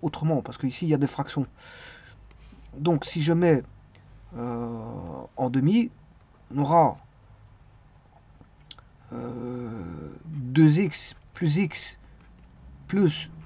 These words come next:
deux Y égale trois X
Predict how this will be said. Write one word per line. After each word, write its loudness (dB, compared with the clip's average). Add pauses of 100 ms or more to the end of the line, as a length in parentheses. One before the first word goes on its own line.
(580)
deux 6
Y 0 (640)
égale 4 (480)
trois -2
X -6